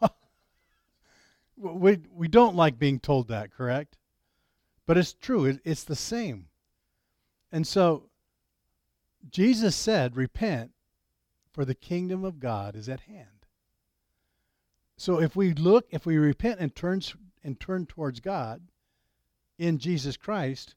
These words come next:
what can we enter? We can enter into the kingdom of God, correct? So let's go back to Paul for just a moment. Because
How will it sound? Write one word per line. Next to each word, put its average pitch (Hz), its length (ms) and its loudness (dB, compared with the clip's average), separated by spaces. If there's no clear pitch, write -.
what 160 240 -2
can 180 160 -6
we 175 160 -2
enter? 170 320 -6
We 170 140 -2
can 202 160 -4
enter 147 260 0
into 147 240 -2
the 165 120 -8
kingdom 123 340 -8
of 165 80 -12
God, 190 280 -10
correct? 170 300 -8
So 196 280 4
let's 202 180 2
go 220 160 0
back 180 280 2
to 151 340 -4
Paul 196 280 0
for 131 160 -6
just 120 220 -12
a 120 40 -12
moment. 107 320 -16
Because 160 480 0